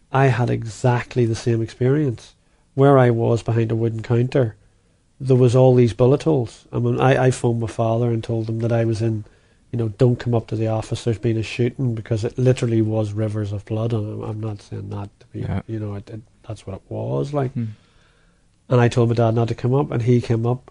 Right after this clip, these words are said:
Speaker 1: and he saw where the bullet holes were, and he says, "Where were you?" And I went, "There." And I remember the two of us looking at it and going, "It was a miracle."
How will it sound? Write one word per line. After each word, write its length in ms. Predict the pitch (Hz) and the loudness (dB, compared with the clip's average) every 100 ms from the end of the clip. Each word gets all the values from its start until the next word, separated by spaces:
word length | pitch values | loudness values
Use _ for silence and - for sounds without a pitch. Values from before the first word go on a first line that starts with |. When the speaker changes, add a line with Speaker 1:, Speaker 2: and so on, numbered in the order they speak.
| - | -8
Speaker 1:
and 140 | 117 | -6
he 160 | - 117 | -2 -4
saw 440 | - 123 120 117 | -2 0 2 2
where 120 | 117 | 0
the 80 | 113 | -2
bullet 300 | 110 127 160 | -2 0 0
holes 320 | - 190 180 170 | 0 -2 -2 -4
were, 200 | 185 143 | -6 -6
and 200 | - 120 | -8 -8
he 60 | |
says, 240 | 123 123 117 | -6 -6 0
"Where 200 | 127 120 | 2 2
were 140 | 117 | 2
you?" 520 | 113 143 180 156 147 _ _ _ | 0 2 2 -2 -8 _ _ _
And 120 | - 117 | -8 -6
I 140 | 113 | -4
went, 400 | 117 113 113 - _ | -6 -6 -8 -12 _
"There." 640 | 120 120 127 165 151 131 _ _ | -8 -2 0 0 -2 -6 _ _
And 140 | 123 127 | -4 0
I 40 | |
remember 480 | 131 123 127 147 147 | 2 2 2 2 2
the 140 | 117 | 0
two 240 | 117 117 113 | -4 -4 -4
of 100 | 113 | -6
us 160 | 110 | -6
looking 300 | 117 127 170 | -6 -4 -2
at 160 | 180 156 | 0 -2
it 140 | 135 - 123 | -4 -10 -12
and 160 | 113 | -8
going, 420 | 113 117 117 113 - _ _ _ _ _ _ | -4 -4 -4 -6 -10 _ _ _ _ _ _
"It 60 | 131 | -6
was 140 | 127 113 | -4 -2
a 40 | |
miracle." 640 | 113 120 151 165 175 135 | 0 2 2 2 -2 -6